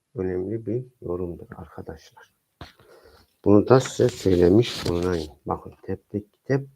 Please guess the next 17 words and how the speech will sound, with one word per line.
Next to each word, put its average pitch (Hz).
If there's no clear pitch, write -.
nasıl 135
bir -
olay 82
yapmış? 87
Hmm, 82
long 160
pozisyonları 104
almış 92
uzun 101
süre 90
önce 85
de. -
Tamam 175
mı? -
Long 123
pozisyonları -
alıyor. 110